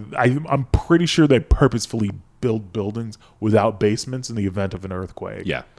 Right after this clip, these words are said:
Speaker 2: it's a thing in California. Like, most Californian homes, especially in Southern California, don't have basements for that exact reason.
Speaker 1: Yeah.
Speaker 2: 'Cause that's the last thing you need is an earthquake to happen,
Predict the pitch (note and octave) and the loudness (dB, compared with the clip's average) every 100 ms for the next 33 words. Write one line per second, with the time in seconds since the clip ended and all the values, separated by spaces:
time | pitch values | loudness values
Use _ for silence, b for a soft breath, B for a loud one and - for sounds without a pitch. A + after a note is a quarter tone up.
0 | - F#2 - F#2+ F2 - F#2+ F2 E2+ D2+ | -8 -8 -4 -6 -4 -2 -2 -2 -4 -6
1 | - D#2 B1+ C#2 E2 D2+ E2+ D#2+ D#2+ D#2 | -8 -10 -12 -12 -10 -8 -8 -8 -8 -10
2 | D2+ D2 D2 C#2+ - - - E2+ E2+ D#2+ | -10 -10 -12 -12 -16 -12 -6 -4 -4 -4
3 | F2 D#2+ D#2 D2+ - C#2+ C#2 - B - | -4 -4 -4 -6 -6 -12 -12 -16 B -4
4 | D#2+ E2 D2 F2+ D#2+ - D#2+ D#2 D2 D#2 | -2 -2 -2 -4 -4 -8 -4 -4 -6 -10
5 | - - - - - A2+ G2+ G2+ F#2+ F#2 | -12 -16 -18 -18 -14 -10 -8 0 2 0
6 | - - F#2 G2+ G#2 F2 D#2+ D#2+ D2+ C#2 | -2 -6 -4 -2 -2 -2 -4 -6 -6 -6
7 | D#2+ - E2+ D2+ D2 C#2+ D#2 | -6 -4 -6 -6 -6 -6 -8